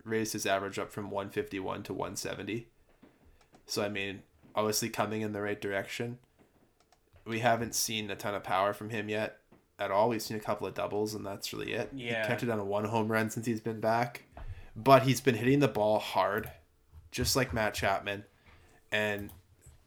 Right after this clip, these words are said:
Speaker 1: when you hit the ball hard, sooner or later those balls are going to find holes. Um, and,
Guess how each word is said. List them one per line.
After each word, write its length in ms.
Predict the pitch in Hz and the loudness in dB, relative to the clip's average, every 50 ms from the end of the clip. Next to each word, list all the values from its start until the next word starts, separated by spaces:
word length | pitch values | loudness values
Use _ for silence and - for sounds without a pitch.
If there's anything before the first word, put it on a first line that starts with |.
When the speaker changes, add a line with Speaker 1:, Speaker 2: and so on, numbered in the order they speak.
| _ _ _ - | _ _ _ -6
Speaker 1:
when 180 | 117 123 123 | 0 4 4
you 60 | 123 | 6
hit 160 | 120 139 147 147 | 6 6 6 4
the 80 | 147 | 6
ball 240 | 123 135 127 123 120 | 8 10 12 12 12
hard, 320 | 117 120 113 110 117 110 107 | 12 10 8 8 8 6 4
sooner 200 | - - 120 120 | 2 2 4 4
or 40 | 117 | 4
later 240 | 113 110 113 113 | 6 6 4 4
those 200 | 104 104 104 98 | 4 4 2 2
balls 260 | 95 104 101 104 98 104 | 2 2 2 2 2 2
are 80 | 104 | -2
going 300 | 98 - 95 98 101 107 | -4 -4 -6 -4 -2 -2
to 80 | 110 107 | -4 -2
find 300 | - - 113 110 113 110 | 0 0 0 2 0 -2
holes. 560 | - - 120 120 123 123 127 - - - - - - - - - - - _ _ _ _ - _ _ _ _ - - - _ - - | 0 2 2 2 4 2 2 0 0 -2 -4 -6 -12 -20 -20 -20 -20 -20 _ _ _ _ -20 _ _ _ _ -20 -20 -20 _ -8 -2
Um, 680 | - 104 104 104 104 101 101 101 101 98 98 101 98 95 - _ _ _ _ _ _ _ _ _ _ _ _ _ _ _ _ - - _ _ _ - | 0 2 2 4 2 2 2 0 -2 -4 -6 -8 -10 -12 -16 _ _ _ _ _ _ _ _ _ _ _ _ _ _ _ _ -20 -20 _ _ _ -2
and, 300 | 110 113 113 110 110 110 | 0 2 2 2 2 0